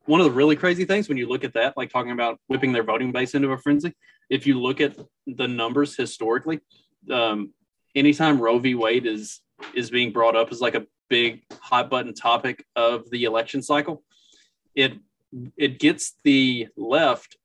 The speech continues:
all in a frenzy. But when it comes time to vote, the right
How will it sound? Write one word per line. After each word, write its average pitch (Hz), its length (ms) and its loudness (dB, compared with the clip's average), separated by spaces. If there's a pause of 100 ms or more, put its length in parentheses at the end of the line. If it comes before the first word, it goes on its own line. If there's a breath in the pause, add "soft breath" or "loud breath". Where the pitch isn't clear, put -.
(140)
all 131 260 2
in 127 120 -4
a 107 60 -6
frenzy. 120 500 -6 (280)
But 120 280 2 (120)
when 127 140 -2
it - 140 -8
comes 131 360 -4
time 143 300 0
to 110 120 -2
vote, 107 440 -4 (540)
the 113 100 -2
right 120 440 0